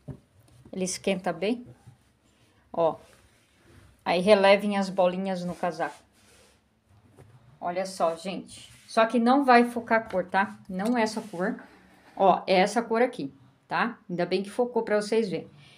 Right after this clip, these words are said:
Olha que lindo, gente. Esse amarelo é o do barbante B B. Eu comprei dois quilos dele, tá? Pra sobrar.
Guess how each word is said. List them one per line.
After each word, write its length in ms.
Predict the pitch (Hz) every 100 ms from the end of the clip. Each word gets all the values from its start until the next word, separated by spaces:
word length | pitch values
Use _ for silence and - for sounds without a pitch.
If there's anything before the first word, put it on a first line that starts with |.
| - _ -
Olha 220 | 190 233
que 120 | 254
lindo, 220 | 247 196
gente. 320 | 185 190 185 -
Esse 240 | 233 254
amarelo 680 | 285 233 180 185 214 196 185
é 100 | 196
o 60 | 202
do 100 | 196
barbante 640 | 196 196 190 202 214 214
B 320 | 180 208 233
B. 300 | 240 185 175 - _ _ _ _ _ _ _ _ _ _ _
Eu 300 | 196 196 202
comprei 340 | 190 208 214 220
dois 300 | 208 285 -
quilos 380 | - 247 247 208
dele, 260 | 185 185
tá? 400 | - 180 208 240 -
Pra 140 | 190
sobrar. 580 | 190 - 233 190 151 -